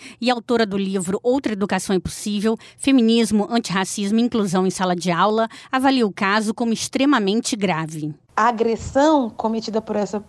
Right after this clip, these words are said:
Speaker 2: por essa professora revela o quanto o racismo está, é, no D N A, infelizmente, da nossa,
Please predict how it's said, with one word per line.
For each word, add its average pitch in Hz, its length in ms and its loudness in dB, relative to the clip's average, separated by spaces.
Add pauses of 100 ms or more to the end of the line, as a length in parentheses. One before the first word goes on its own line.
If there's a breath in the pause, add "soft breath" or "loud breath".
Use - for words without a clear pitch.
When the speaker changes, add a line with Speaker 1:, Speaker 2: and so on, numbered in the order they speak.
(120)
Speaker 2:
por 202 140 0
essa 196 160 -2
professora 220 760 2 (440 loud breath)
revela 226 1080 2 (140)
o 247 80 -2
quanto 320 880 0
o 233 120 0
racismo 240 880 0 (400 soft breath)
está, 226 880 0 (100)
é, 208 240 0
no 233 140 4
D 196 240 4
N 294 220 4
A, 233 160 4
infelizmente, 220 760 -2 (380 soft breath)
da 220 180 2
nossa, 208 560 0